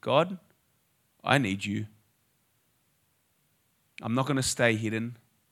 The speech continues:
I'm gonna just be who I, this is who I am. Faulty, but lo-, love the Lord." Don't you love Peter? Peter, passionate for the Lord. One second he's talking about his loyalty.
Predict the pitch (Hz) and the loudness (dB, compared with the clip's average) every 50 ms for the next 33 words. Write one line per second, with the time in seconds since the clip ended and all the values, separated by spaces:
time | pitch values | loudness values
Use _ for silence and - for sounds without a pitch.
0 | _ _ _ _ _ - 107 117 120 120 117 120 - - 123 117 110 107 - _ | _ _ _ _ _ -2 0 2 2 2 0 -2 -8 -8 -8 -8 -8 -8 -12 _
1 | _ _ _ _ - 117 117 95 104 - - - - - 117 120 127 123 - - | _ _ _ _ -4 0 0 0 0 -2 -4 -10 -14 -8 -6 -4 -4 -2 -2 2
2 | 131 127 120 117 107 98 92 90 104 107 - _ _ _ _ _ _ _ _ _ | 6 8 8 8 8 4 2 -2 -6 -10 -16 _ _ _ _ _ _ _ _ _
3 | _ _ _ _ _ _ _ _ _ _ _ _ - - 120 127 131 127 - 139 | _ _ _ _ _ _ _ _ _ _ _ _ -2 2 4 4 4 4 4 2
4 | 139 147 143 - - _ _ _ 104 104 110 117 127 123 - 113 120 117 120 120 | 2 2 0 -4 -14 _ _ _ -8 -2 4 6 6 6 6 2 0 0 0 0
5 | 123 120 117 113 113 113 151 170 185 175 170 143 131 - - 131 139 143 165 185 | 2 2 2 2 4 4 4 4 6 6 6 6 6 4 0 0 2 2 0 0
6 | - - _ _ _ _ _ _ _ _ _ _ _ _ _ - 139 143 147 160 | -2 -10 _ _ _ _ _ _ _ _ _ _ _ _ _ 4 6 6 8 6
7 | 180 180 - - _ _ _ _ _ _ _ - - 135 139 - - - 143 143 | 6 2 -4 -12 _ _ _ _ _ _ _ 4 6 8 8 8 8 6 4 0
8 | 123 - 143 139 139 131 135 139 170 165 170 160 - - _ _ _ _ _ _ | -2 -4 -4 -2 2 2 2 2 2 0 -2 -8 -12 -18 _ _ _ _ _ _
9 | _ _ _ _ _ _ _ _ _ - 127 139 139 135 - - 143 139 - 147 | _ _ _ _ _ _ _ _ _ 0 2 4 4 4 6 6 6 6 6 4
10 | 135 127 120 - - 143 143 143 151 139 135 123 131 120 123 127 113 110 107 110 | 4 4 2 6 6 6 6 6 4 0 2 4 4 4 4 4 0 0 2 4
11 | 113 120 131 143 147 143 165 160 180 190 175 | 6 8 8 6 6 4 2 2 2 2 -4